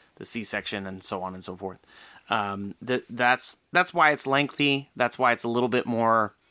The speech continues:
artsy. Um, if you read the psalm, I would actually suggest that you at least take a look at what this psalm looks like in a book, because it is a <laughs> piece of poetry, and it's, like, obviously different when you look at it. Um, there are headings for each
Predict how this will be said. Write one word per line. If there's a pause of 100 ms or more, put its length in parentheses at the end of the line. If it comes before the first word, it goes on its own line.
(440)
artsy. (440)
Um,
if
you
read
the
psalm,
I
would
actually
suggest
that
you
at
least
take
a
look
at
what
this
psalm
looks
like
in
a
book,
because
it
is
a
<laughs>
piece
of
poetry,
and
it's,
like,
obviously
different
when
you
look
at
it. (460)
Um,
there
are
headings (300)
for
each